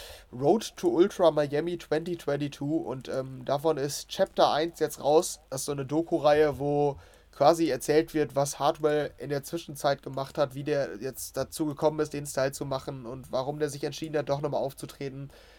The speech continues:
Die Themen werden da behandelt. Ich hab's leider noch nicht gesehen. Es ist mehrteilig und ich weiß nicht, warte, wie la-, wie lang ist der erste Teil?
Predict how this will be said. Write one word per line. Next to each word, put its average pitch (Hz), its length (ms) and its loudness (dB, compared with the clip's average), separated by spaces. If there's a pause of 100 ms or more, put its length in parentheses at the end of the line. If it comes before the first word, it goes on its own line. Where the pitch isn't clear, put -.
(180)
Die 160 80 -6
Themen 175 280 2
werden 165 180 4
da 151 100 6
behandelt. 147 500 0 (240)
Ich - 160 0
hab's 156 160 4
leider 170 220 6
noch 165 80 2
nicht 165 160 -4
gesehen. 175 480 -4 (200)
Es - 220 -10
ist 139 140 -10
mehrteilig 165 680 4
und 127 140 -10
ich 131 100 -8
weiß 139 180 -2
nicht, 147 120 -6
warte, 131 200 -4
wie 135 140 -6 (180)
la-, 107 240 -6
wie 131 120 -10
lang 131 160 -8
ist - 320 -8
der 131 120 -4
erste 156 300 -4
Teil? 156 460 2